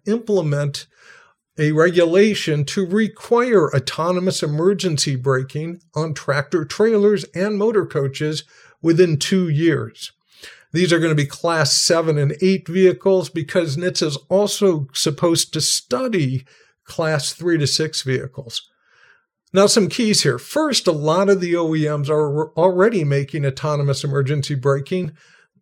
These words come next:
which we're go-, we call collision mitigation, already standard on their vehicles.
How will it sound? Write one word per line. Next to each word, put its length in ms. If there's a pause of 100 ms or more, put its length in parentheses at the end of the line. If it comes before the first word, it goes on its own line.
(120)
which 360
we're 220
go-, 180
we 160
call 240
collision 460
mitigation, 880 (120)
already 320
standard 600
on 140
their 180
vehicles. 600